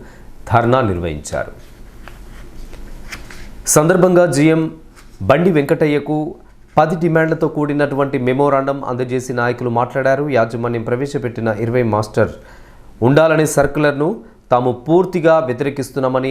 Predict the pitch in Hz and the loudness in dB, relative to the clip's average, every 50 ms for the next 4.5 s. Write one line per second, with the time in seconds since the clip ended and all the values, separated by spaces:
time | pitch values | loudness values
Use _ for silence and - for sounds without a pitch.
0 | 127 120 123 120 117 120 117 113 - 156 180 175 170 156 135 - 135 135 127 131 | 0 2 2 0 0 -2 -4 -4 -4 -4 -2 -2 -2 0 2 2 2 2 0 -2
1 | 127 - 123 123 117 127 120 - 127 113 113 117 113 117 113 113 113 113 107 110 | -4 -2 -2 -2 -2 -4 -6 -6 -6 -4 -2 -2 0 0 0 0 0 -2 -2 0
2 | 113 110 104 107 - 127 143 147 - - 131 120 117 107 - - 104 104 98 87 | -2 -2 -2 -2 -4 -4 -4 -4 -2 -2 0 0 0 0 0 0 0 0 0 -4
3 | 80 - - - - - - - - - - - - - - - 107 110 127 127 | -4 -10 -18 -20 -20 -20 -20 -20 -20 -20 -20 -20 -20 -18 -6 0 2 2 4 4
4 | 139 147 165 170 - 170 170 - 160 156 | 4 4 2 2 0 0 2 2 0 0